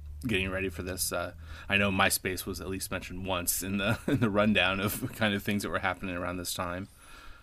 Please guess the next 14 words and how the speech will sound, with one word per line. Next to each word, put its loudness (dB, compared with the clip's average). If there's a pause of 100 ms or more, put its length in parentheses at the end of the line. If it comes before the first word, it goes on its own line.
(800)
Um, 4 (840)
but, 4
uh, 4
you 2
know, 8
and 4
MySpa-, 6
MySpace 6
was -2
huge 8
for -2
bands, -2
of -10
course, -8